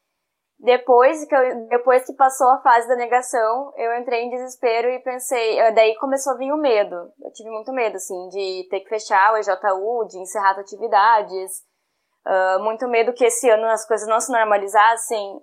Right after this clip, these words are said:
como não se norma-, não se normalizou ainda, mas enfim.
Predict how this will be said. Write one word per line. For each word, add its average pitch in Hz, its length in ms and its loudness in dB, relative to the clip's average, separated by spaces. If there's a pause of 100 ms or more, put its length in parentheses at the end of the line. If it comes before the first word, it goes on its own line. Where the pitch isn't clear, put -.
como 202 200 -6
não 190 140 -4
se 190 140 -6
norma-, 190 280 -6
não 214 200 0
se 220 100 -10
normalizou 196 540 0
ainda, 202 320 -2
mas 180 200 -10
enfim. 196 400 -10